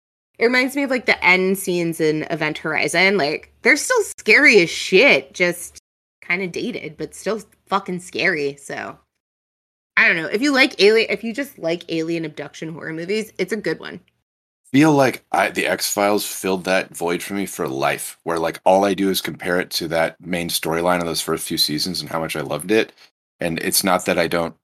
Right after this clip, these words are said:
Speaker 2: like aliens. It's more like I was just like, I don't know. If you've ever had, like, the best burger of your life, you don't often wanna go to McDonald's. You're just like,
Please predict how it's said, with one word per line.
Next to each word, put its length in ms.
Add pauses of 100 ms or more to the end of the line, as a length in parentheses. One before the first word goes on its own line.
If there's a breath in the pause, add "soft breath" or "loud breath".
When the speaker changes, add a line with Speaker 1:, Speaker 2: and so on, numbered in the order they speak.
(120)
Speaker 2:
like 520 (160)
aliens. 420
It's 160
more 140
like 220
I 80
was 140
just 220
like, 300 (760)
I 80
don't 120
know. 260
If 100
you've 200
ever 140
had, 280
like, 140
the 60
best 300
burger 260
of 60
your 120
life, 420
you 60
don't 200
often 380
wanna 160
go 140
to 60
McDonald's. 600
You're 80
just 180
like, 300